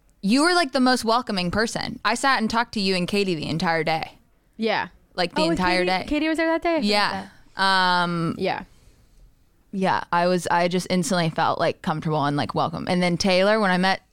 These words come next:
Speaker 1: Taylor, I met her in Arizona for the first time 'cause she
Speaker 2: Yeah.
Speaker 1: wasn't here. And when I met Taylor, I was like, "Oh yeah, her and I are on the same, like, just wave."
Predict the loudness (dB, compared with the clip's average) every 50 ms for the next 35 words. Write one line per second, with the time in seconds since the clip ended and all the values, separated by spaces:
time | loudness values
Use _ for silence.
0 | _ _ _ _ _ _ -6 -2 0 2 2 4 2 2 2 2 2 2 0 0
1 | -2 -4 -6 _ -2 0 2 2 0 0 0 0 2 2 4 4 2 2 2 0
2 | 0 0 0 0 0 -2 -4 -6 -6 -6 -6 -4 -4 -6 -6 -6 -6 -6 -6 -6
3 | -6 -8 -6 -4 -2 0 0 2 2 2 0 0 -2 -4 -4 -2 -2 0 0 -2
4 | -2 -4 -6 -10 -18 -20 -20 _ _ -4 -2 0 0 2 0 -2 -2 -2 -2 0
5 | 0 2 2 2 2 2 0 0 -2 -4 -6 -12 -20 -20 _ _ _ _ _ _
6 | _ _ _ 0 0 2 2 0 0 0 0 0 -2 -4 -6 _ _ _ 0 0
7 | 2 2 0 -2 0 -2 -2 -2 -2 -2 0 0 0 0 -2 -2 -4 -4 -4 -4
8 | -6 -8 -8 -8 -8 -8 -6 -4 -4 -6 -4 -4 -4 -4 -4 -4 -6 -6 -10 -14